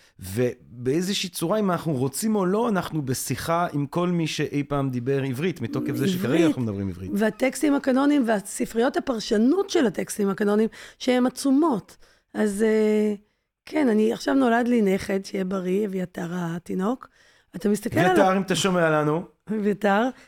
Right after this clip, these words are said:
Speaker 2: אתה יכול לכתוב חיבור. אתה מסתכל על פנים של בריאה חדשה לגמרי, חדש מהמלאכים, והוא בעצם דומה רק לעצמו, אבל בתוך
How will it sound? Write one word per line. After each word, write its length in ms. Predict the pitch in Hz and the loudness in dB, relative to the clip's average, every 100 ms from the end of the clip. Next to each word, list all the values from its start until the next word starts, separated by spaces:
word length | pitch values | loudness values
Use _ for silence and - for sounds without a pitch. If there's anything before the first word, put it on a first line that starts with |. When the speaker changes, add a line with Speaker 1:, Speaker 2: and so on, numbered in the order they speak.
| - | -8
Speaker 2:
אתה 80 | - | -2
יכול 160 | 220 | 2
לכתוב 340 | 214 214 214 196 | 2 0 -2 -2
חיבור. 440 | 220 196 220 285 _ _ _ _ - | -2 0 2 0 _ _ _ _ -4
אתה 80 | 208 | -4
מסתכל 240 | - 240 | 0 2
על 160 | 370 403 392 | 2 2 2
פנים 440 | 339 254 196 180 190 | 2 4 2 0 -6
של 220 | - 202 | -6 -4
בריאה 380 | 190 208 277 370 | 0 2 2 0
חדשה 540 | - 233 226 - 285 | 0 0 0 2 2
לגמרי, 680 | 349 269 240 311 311 285 277 | 2 0 -2 0 2 2 0
חדש 600 | - 262 220 381 339 - | -2 -2 -2 0 -2 0
מהמלאכים, 760 | 277 285 269 247 - - 247 247 _ _ _ _ _ _ | 0 2 0 -2 -6 -2 0 0 _ _ _ _ _ _
והוא 260 | 190 220 233 214 _ | 0 2 2 0 _
בעצם 360 | 175 214 277 403 370 | -2 0 2 2 4
דומה 240 | 254 233 240 | 4 4 4
רק 220 | 214 202 | 2 2
לעצמו, 540 | 254 - - 196 170 - | -2 -2 0 0 0 -4
אבל 180 | 180 190 | -2 0
בתוך 580 | 185 - - 339 - - | 0 -2 0 0 0 -8